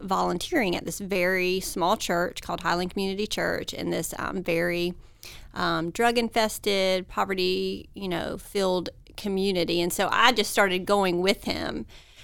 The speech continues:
And so as our dating, um, progressed and we led into marriage at that point,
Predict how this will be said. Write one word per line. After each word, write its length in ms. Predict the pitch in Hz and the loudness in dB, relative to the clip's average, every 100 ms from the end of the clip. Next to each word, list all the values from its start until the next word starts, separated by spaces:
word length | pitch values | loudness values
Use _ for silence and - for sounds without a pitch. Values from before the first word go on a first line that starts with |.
| - | -4
And 200 | 202 - | 0 0
so 340 | - 208 196 - | 4 6 6 6
as 460 | 208 220 220 214 233 | 6 6 6 2 0
our 260 | 202 185 180 | 2 4 4
dating, 760 | 196 208 196 190 190 196 269 - - | 2 2 2 0 -2 -4 -8 -12 -8
um, 280 | 185 185 202 | -6 -4 -4
progressed 600 | 220 208 214 208 208 - | -4 -2 2 2 2 -2
and 220 | 196 190 | -2 0
we 380 | 185 180 180 - - - | 0 0 0 -4 -10 -14
led 320 | 202 202 190 | -4 0 0
into 240 | 185 180 185 | 0 -2 -2
marriage 560 | 196 190 190 180 180 | 0 2 2 2 0
at 140 | 185 - | -2 -2
that 220 | - - | -2 -2
point, 480 | 202 185 170 - | -2 0 0 -2